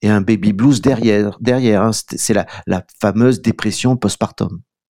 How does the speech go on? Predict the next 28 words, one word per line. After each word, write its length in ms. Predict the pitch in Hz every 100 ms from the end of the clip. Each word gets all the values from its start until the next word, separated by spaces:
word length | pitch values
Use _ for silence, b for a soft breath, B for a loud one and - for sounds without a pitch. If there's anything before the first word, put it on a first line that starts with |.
| _ _ _ _ - B B B -
Si 180 | -
vous 140 | 101 110
le 100 | 113
vivez 400 | 104 107 156 160
tranquillement, 640 | 131 120 120 107 110 202
en 80 | 160
étant 320 | 107 - 95
heureux, 440 | 101 92 98 143 156
plein 160 | 104
de 100 | 104
gratitude, 600 | 98 107 - - 202 190 165 B B -
le 200 | 160 160
pic 280 | - -
ne 80 | 196
sera 360 | 151 147 127 -
pas 120 | 165
trop 420 | 160 - - 147 -
haut 340 | 113 196 208
et 80 | 113
votre 560 | 107 117 - 107 98 90
niveau 320 | 98 95 101
de 120 | 92
base 400 | 82 87 107 101
ne 60 | 90
va 120 | 92
pas 160 | 98
chuter 500 | 92 - 104 - 98
énormément. 540 | 98 87 87 87 85